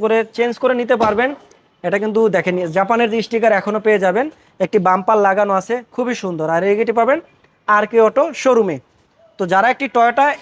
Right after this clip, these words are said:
Axio গাড়ি কিনতে চান, তেলের গাড়ি, এবং হবে রিক-, মানে রিকন্ডিশনের মতো, মডেলটা হবে আপডেট, তাদের জন্য মূলত আজকে এই গাড়িটি। আর এই গাড়িটি Toyota Axio,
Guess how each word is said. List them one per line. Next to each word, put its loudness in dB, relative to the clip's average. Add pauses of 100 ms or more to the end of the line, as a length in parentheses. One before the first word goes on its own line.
(120)
Axio -2
গাড়ি 2
কিনতে -6
চান, 0 (180)
তেলের 0
গাড়ি, 0 (460)
এবং 2 (120)
হবে 2 (180)
রিক-, -4 (100)
মানে -2 (120)
রিকন্ডিশনের -4
মতো, 0 (640)
মডেলটা 0
হবে 2 (200)
আপডেট, 0 (240)
তাদের 0
জন্য -2
মূলত 0
আজকে -2 (220)
এই 4 (100)
গাড়িটি। -4 (520)
আর 0 (140)
এই 4
গাড়িটি 0 (280)
Toyota 2 (200)
Axio, 2